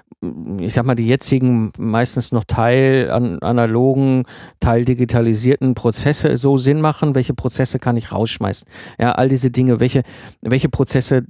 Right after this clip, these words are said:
müssen da sein, kann ich aber komplett automatisieren oder digitalisieren? All diese ganzen Sachen, das ist Strategie. Welche, welche Auf-, wenn ich diese Reise gehe und da irgendwann er-, hinkomme, welche Aufgaben sind überhaupt noch meine?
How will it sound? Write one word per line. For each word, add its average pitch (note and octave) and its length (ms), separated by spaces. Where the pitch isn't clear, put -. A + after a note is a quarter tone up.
müssen B2+ 320
da C3 160
sein, B2+ 140
kann C3+ 180
ich B2 100
aber B2 140
komplett B2+ 340
automatisieren B2 800
oder A2+ 120
digitalisieren? A2+ 760
All D3+ 240
diese C3+ 260
ganzen B2 240
Sachen, G#2+ 160
das C3+ 220
ist D3+ 200
Strategie. B2+ 680
Welche, C#3 380
welche B2 360
Auf-, F3 300
wenn C#3 140
ich E3+ 120
diese C#3 460
Reise C3 320
gehe D3 260
und A2+ 200
da A#2 80
irgendwann B2+ 400
er-, A2+ 160
hinkomme, C3 480
welche C#3 280
Aufgaben D#3 480
sind C#3 160
überhaupt B2 400
noch A#2 160
meine? A#2 460